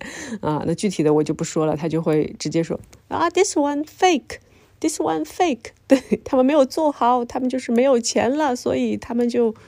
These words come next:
随便弄了一下，拿，买了一个假的瓷器，一个假的古董摆在这里啊。对，这个是有一个历史原因的，因为他提到说拿破仑三世在，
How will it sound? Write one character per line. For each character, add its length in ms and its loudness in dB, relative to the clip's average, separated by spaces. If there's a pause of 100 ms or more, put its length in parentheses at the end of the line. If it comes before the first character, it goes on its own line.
(100)
随 160 2
便 200 4
弄 140 4
了 100 6
一 60 6
下， 320 4
拿， 240 0
买 220 2
了 80 2
一 20 2
个 100 6
假 320 -2
的 140 4
瓷 320 -4
器， 320 0
一 60 2
个 80 2
假 180 -2
的 80 0
古 220 -4
董 240 0
摆 160 -4
在 80 -2
这 140 -4
里 160 -6
啊。 100 -10 (640)
对， 100 4
这 160 2
个 80 8
是 140 4
有 160 8
一 60 8
个 100 6
历 160 10
史 180 2
原 220 4
因 160 4
的， 100 4
因 60 4
为 60 4
他 200 2 (240)
提 160 0
到 160 6
说 160 2
拿 160 4
破 120 0
仑 120 2
三 240 2
世 260 0
在， 540 -2